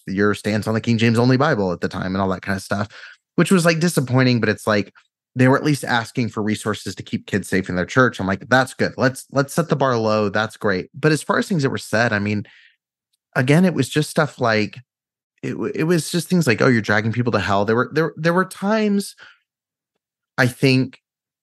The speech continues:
it, it didn't weigh on me at the moment, but there's times where when you're dealing with religious trauma and working through spiritual things, when you've been raised to say,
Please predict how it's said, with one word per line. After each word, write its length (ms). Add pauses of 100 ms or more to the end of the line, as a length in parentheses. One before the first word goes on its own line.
(180)
it, 180
it 120
didn't 260
weigh 140
on 120
me 140
at 100
the 60
moment, 560
but 120
there's 280
times 560
where 640 (320)
when 140
you're 120
dealing 280
with 200
religious 440
trauma 580 (100)
and 320
working 320
through 120
spiritual 360
things, 360 (240)
when 180
you've 160
been 180
raised 320
to 80
say, 560